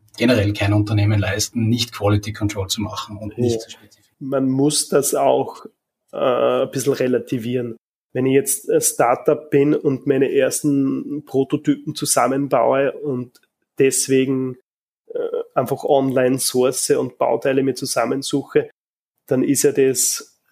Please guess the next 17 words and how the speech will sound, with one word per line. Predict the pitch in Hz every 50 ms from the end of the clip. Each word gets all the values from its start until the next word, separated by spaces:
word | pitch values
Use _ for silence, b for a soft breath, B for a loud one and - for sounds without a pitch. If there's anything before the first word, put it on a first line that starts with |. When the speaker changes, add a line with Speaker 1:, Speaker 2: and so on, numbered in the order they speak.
| - 120
Speaker 2:
absolut | 131 127 127 - - 135 127 131 - - - -
vertretbar, | - - - - - 147 - - - 127 131 135 - - - - 123 117 120 120 123
wenn | 123 123 120
jetzt | 123 123 - -
einmal | 131 127 127 120 127
was | 123 - - -
kommt, | - 127 123 123 117
was, | 127 123 123 - - - 120
was | 127 123 - -
nicht | 127 123 127 131
hundertprozentig | 131 123 127 120 - - 127 - - 127 120 - 127 113 127
okay | 120 - - - 120 117 113 113
ist. | 113 110 - - B B B B B B B _ _
Also | - 127 - - 123 123
wir | 123 - - - - - - - - - 127 131 135 135
reden | 131 127 127 - 143 139
ja, | 135 131 127 123 123 127 127 -